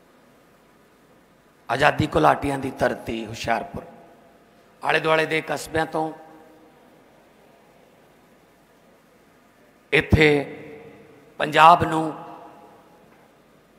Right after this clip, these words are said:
ਤੇ ਆਪਣੇ business ਨੂੰ ਵੱਧਦਾ ਫੁੱਲਦਾ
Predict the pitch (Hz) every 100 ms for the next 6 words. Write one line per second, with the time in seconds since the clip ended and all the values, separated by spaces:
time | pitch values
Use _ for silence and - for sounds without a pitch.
0 | _ _ _ _ 156 156 - 170 165 151
1 | - - - - - - - - 156 165
2 | 160 - 113 104 - - - - - _
3 | _ _ _ _ _ _ _ _ _ _
4 | - 143 160 156 175 - 147 143